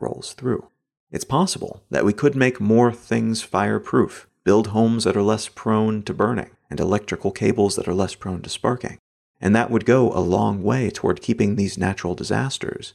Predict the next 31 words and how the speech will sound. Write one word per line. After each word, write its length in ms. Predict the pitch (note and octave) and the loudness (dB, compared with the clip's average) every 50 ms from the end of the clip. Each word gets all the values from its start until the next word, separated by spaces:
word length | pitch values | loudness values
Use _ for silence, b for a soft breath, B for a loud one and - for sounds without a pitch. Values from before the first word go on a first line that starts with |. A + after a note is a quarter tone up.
| _ _ | _ _
from 180 | - G2+ G2 F2+ | -2 -2 0 0
becoming 500 | F#2 - - F#2+ F#2 F2+ - - - - _ _ _ _ | 0 -2 -4 -4 -4 -4 -6 -8 -10 -14 _ _ _ _
human 320 | _ - C3+ A#2+ - - | _ 0 2 2 2 0
disasters 600 | - - - - - - - - - - - - | -2 -4 -6 -6 -8 -8 -10 -12 -12 -12 -12 -12
as 160 | - - - | -12 -6 -4
well. 320 | - A#2 G2+ - - - _ _ _ _ _ _ _ _ _ _ - | -2 -2 -2 -4 -6 -12 _ _ _ _ _ _ _ _ _ _ 2
But 80 | G2 | 2
it's 140 | G#2+ G#2+ - | 4 4 4
also 240 | C#3 - - - - | 2 4 4 4 4
vital 340 | A#2 A#2 B2+ C3+ B2+ B2+ A#2 | 4 4 2 4 4 4 2
that 140 | G2+ - | 2 2
we 80 | - G2+ | 0 -2
figure 260 | - - A#2 A2+ A2 | -2 0 0 2 2
out 160 | G#2+ - - | 2 0 0
new 140 | G2 G#2 G#2+ | 0 0 0
methods 340 | G#2+ G#2 G#2 G#2 - G#2 - | 0 0 -2 -2 -4 -6 -6
of 80 | - - | -4 -2
agriculture, 800 | F#2+ A#2 C3 - F#2 - - - - - - - - - - _ _ _ _ - | -2 -2 -2 -4 -8 -10 -10 -12 -12 -10 -10 -12 -12 -14 -16 _ _ _ _ -6
as 120 | - F2 | -2 0
a 60 | E2+ F#2 | 2 4
lot 220 | G#2 A#2 B2+ C3+ | 4 4 4 4
of 80 | B2+ A2+ | 2 2
what's 180 | A2 - - | 2 2 2
happening 340 | - A2 G#2+ - G2+ G2+ F#2 | 0 -2 -2 -2 -2 -2 0
right 220 | F#2 F#2+ G2+ - | 0 -2 -2 0
now 320 | - A#2 C3 B2+ G#2+ F2+ - | 0 0 0 0 0 0 -2
in 140 | - F2+ E2+ | -2 -4 -4
terms 500 | - - B2+ A#2+ A2+ A2 G#2+ G#2 - - | -4 -2 -2 0 0 0 -2 -4 -4 -4
of 260 | - F2 D#2+ D#2 - _ _ | -2 -2 -2 -2 -6 _ _
human-amplified 800 | - A2+ G#2+ G#2 - - F#2 F2+ F#2 - - - F#2 C#2+ - - | 2 4 4 4 4 2 0 -2 -2 -4 -6 -6 -6 -6 -6 -8
drought, 480 | - - - - C3+ C3 - - - | -6 -4 -2 -2 -2 -4 -6 -12 -16